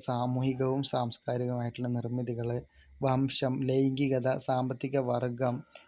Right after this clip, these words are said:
ഭിന്നശേഷി തുടങ്ങിയ മറ്റു സ്വത്വങ്ങളുമായി ചേർന്ന അധികാരം എങ്ങനെ പ്രവർത്തിക്കുന്നു എന്നൊക്കെ അത് പരിശോധിക്കുന്നുണ്ട്. അപ്പോൾ വുമൺ സ്റ്റഡീസ് എന്ന് പറഞ്ഞു കഴിഞ്ഞാൽ ഒരു പഠന ശാഖയായിട്ട് വന്നൊരു ഇതാണ്.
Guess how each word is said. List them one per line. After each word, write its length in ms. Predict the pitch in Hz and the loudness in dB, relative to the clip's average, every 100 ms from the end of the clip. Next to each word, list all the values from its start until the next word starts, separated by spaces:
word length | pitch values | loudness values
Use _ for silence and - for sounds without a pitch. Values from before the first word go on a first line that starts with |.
| - | -4
ഭിന്നശേഷി 500 | 143 135 139 139 131 | 0 2 2 0 0
തുടങ്ങിയ 340 | 131 135 135 143 | -2 2 4 4
മറ്റു 320 | 139 135 190 | 2 0 -4
സ്വത്വങ്ങളുമായി 600 | 165 151 135 127 127 123 | 0 0 0 0 0 -2
ചേർന്ന 320 | 123 127 120 123 | -2 -2 0 -2
അധികാരം 400 | 120 123 127 131 123 | -2 0 0 0 -2
എങ്ങനെ 220 | 123 131 | -2 -4
പ്രവർത്തിക്കുന്നു 680 | - 127 120 - 120 135 120 | -2 -2 -2 -4 -4 -2 -2
എന്നൊക്കെ 300 | 117 120 - | -4 -8 -6
അത് 100 | 131 170 - - - | -6 -6 -10 -20 0
പരിശോധിക്കുന്നുണ്ട്. 680 | 147 139 135 123 120 120 - - | 0 2 -2 -2 -4 -6 -10 -20
അപ്പോൾ 200 | - 156 147 | -6 0 4
വുമൺ 200 | 156 190 | 6 4
സ്റ്റഡീസ് 340 | - 190 185 | 4 4 4
എന്ന് 100 | 190 180 | 2 2
പറഞ്ഞു 140 | 175 | 2
കഴിഞ്ഞാൽ 200 | 165 160 | 2 0
ഒരു 140 | 165 185 170 - | 2 0 0 2
പഠന 320 | 139 151 185 | 4 4 2
ശാഖയായിട്ട് 920 | - 147 131 143 156 180 143 127 143 | 2 0 2 2 2 0 0 -2 -4
വന്നൊരു 360 | 123 120 127 156 - 175 143 | -2 -2 -2 -4 -6 -8 -4
ഇതാണ്. 420 | 131 120 113 120 | -2 -2 -2 0